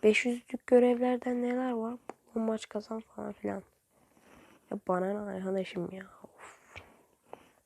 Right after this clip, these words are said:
Beş yüzlük bir görev yapıp almam.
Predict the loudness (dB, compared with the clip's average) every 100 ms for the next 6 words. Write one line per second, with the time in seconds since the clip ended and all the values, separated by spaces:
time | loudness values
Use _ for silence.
0 | _ _ -20 -20 -20 _ _ -20 -20 -20
1 | -20 -20 -8 -2 0 2 0 -2 -6 -2
2 | 8 8 10 8 4 0 -2 0 0 -2
3 | -4